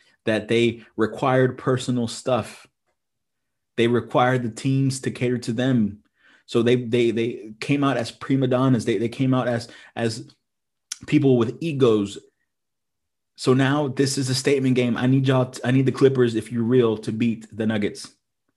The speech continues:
If not, you're gonna be the same old Clippers that everybody makes fun of, that became a meme. And Nuggets, if you're serious, I need you to beat the Clippers. That's what makes basketball so fun, is the narratives you can build, right? It's just like,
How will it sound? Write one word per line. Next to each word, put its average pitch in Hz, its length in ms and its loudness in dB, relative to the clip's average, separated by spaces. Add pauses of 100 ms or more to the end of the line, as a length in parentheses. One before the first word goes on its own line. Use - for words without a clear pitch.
(840)
If 131 160 2
not, 135 180 4
you're 127 80 4
gonna 127 160 4
be 131 80 2
the 120 140 2
same 135 260 -2
old 127 160 2
Clippers 127 280 0
that 104 100 0
everybody 117 280 0
makes 117 200 -4
fun 123 200 -2
of, 95 240 -6 (140)
that 110 120 -4
became 117 260 -2
a 117 60 0
meme. 113 440 2 (260)
And 117 220 0
Nuggets, 131 460 0 (800)
if 120 180 -2
you're 151 280 8
serious, 117 640 -2 (560)
I 120 100 -4
need 131 180 4
you 127 100 4
to 120 60 -2
beat 123 140 2
the 120 60 -4
Clippers. 123 320 0 (200)
That's 233 120 0
what 262 80 4
makes 247 160 4
basketball 165 340 -2
so 131 160 -2
fun, 123 240 0
is 101 120 0
the 110 80 0
narratives 107 480 2
you 98 100 -4
can 95 160 -8
build, 87 220 -2
right? 98 200 -2
It's 101 220 -4
just 110 180 -4
like, - 180 -4